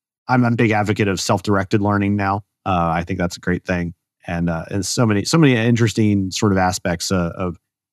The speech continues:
taking alternative education models and making that part of your life, uh,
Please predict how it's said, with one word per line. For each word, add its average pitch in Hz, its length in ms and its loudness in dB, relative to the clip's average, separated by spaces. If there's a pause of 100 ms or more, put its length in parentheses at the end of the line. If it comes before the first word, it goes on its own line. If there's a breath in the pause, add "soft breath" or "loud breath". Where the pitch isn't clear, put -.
(120)
taking 113 340 2
alternative 107 520 2
education 92 520 0
models 85 560 -2
and 87 220 0
making 87 300 -2
that 82 200 -6 (160)
part 104 160 2
of 85 60 0
your 80 100 -2
life, - 360 -8 (520)
uh, - 280 -10